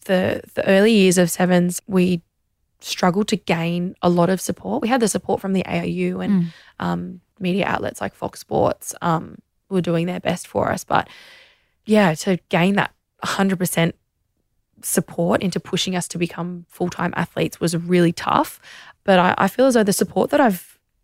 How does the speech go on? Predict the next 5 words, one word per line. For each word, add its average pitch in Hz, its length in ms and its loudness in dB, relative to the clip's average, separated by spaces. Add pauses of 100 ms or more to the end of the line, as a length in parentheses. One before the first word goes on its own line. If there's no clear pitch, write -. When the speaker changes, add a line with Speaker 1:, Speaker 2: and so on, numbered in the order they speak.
(580)
Speaker 2:
felt, 233 640 2
um, 175 400 4
so 185 220 -2
far 180 260 0
from 180 540 -2